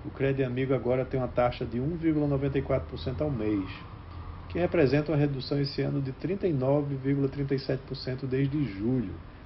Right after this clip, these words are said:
um dos juros mais baixos para o segmento no país. Para os pequenos empreendedores, que atuam como autônomos, meis e pessoas jurídicas com faturamento abaixo de trezentos e cinquenta mil por ano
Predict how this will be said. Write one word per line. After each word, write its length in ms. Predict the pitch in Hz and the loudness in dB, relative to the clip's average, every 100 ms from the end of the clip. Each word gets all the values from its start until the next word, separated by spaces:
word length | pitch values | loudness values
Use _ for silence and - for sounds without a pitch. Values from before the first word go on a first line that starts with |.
| - - - | -16 -14 -8
um 80 | |
dos 220 | 113 117 104 | -2 0 2
juros 260 | 120 107 | 0 0
mais 280 | 113 170 131 | -2 0 0
baixos 480 | 98 110 123 - - | 4 4 4 -2 -8
para 100 | - | -8
o 60 | |
segmento 420 | - 123 117 110 - | -4 -4 -4 -6 -6
no 80 | 117 | -4
país. 400 | 110 123 98 98 - - - - - - - - - - - | 0 0 0 -6 -10 -10 -10 -10 -12 -14 -14 -14 -16 -14 -6
Para 160 | - 120 | 2 2
os 80 | 117 | 2
pequenos 400 | 120 110 120 113 | -2 0 -2 -2
empreendedores, 680 | 107 113 104 98 117 123 107 - - - - - | -2 -4 -4 -2 0 0 -4 -12 -16 -16 -16 -12
que 80 | - | -2
atuam 400 | 185 151 151 143 | -2 0 2 2
como 180 | 143 139 | 2 2
autônomos, 840 | 117 - 110 113 120 113 101 92 - - - - - | 2 0 -2 0 0 -2 -6 -10 -12 -10 -10 -8 -8
meis 720 | 110 113 127 123 101 - - - | 0 4 6 6 0 -6 -10 -10
e 20 | |
pessoas 480 | - 123 - 139 127 | -2 -2 2 2 2
jurídicas 520 | 120 117 117 - 113 | 2 2 0 -2 -6
com 100 | - | -6
faturamento 560 | - 135 117 113 110 110 | -8 -6 -4 -4 -4 -4
abaixo 420 | 101 104 110 - | 0 -2 -2 -6
de 100 | 104 | -6
trezentos 400 | 110 107 113 139 | -6 -4 -2 -4
e 20 | |
cinquenta 260 | - 131 123 | -4 -4 -4
mil 300 | 104 104 104 - | -4 -4 -6 -4
por 160 | 113 | -4
ano 280 | 101 123 | -2 -4